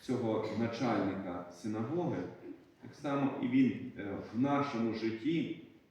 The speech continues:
показує, щоб ми не були лицемірами. І він викриває наше лицемірство, яке є в нашому житті. Тому що дуже часто ми осуджуємо людей,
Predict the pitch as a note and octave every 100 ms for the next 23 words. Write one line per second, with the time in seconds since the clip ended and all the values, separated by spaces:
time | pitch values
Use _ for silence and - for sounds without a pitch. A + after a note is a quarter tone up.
0 | _ _ _ _ - - - - B2+ B2+
1 | G#2+ G2 G2 F#2+ A2 B2+ B2+ F#2 F#2+ G2+
2 | G#2 A#2 - G2+ G2+ - G2 A2+ A#2+ F2+
3 | E2+ E2+ - - - _ _ _ _ _
4 | G#2+ G2+ A#2+ A#2 - - A#2+ B2 B2 C3
5 | A#2+ G#2 G2+ A#2+ B2+ - G2 G2 G2 A2
6 | A#2 G2+ F2+ - F#2+ F#2+ G2 F#2+ G2 G#2+
7 | G#2+ G#2+ G2+ G2 G#2 - F#2 E2 - -
8 | - - _ A2 A2+ A2 G#2+ G2+ F#2+ -
9 | A#2+ G#2+ G#2+ - C3 C3 - A2 G#2 -
10 | - - - - - A#2 C3 - - -
11 | - G#2+ A2 - C#3+ C#3+ G#2 A2+ G#2+ G#2
12 | G2+ F#2 - F#2+ G2+ G2+ C3 D3 A#2+ -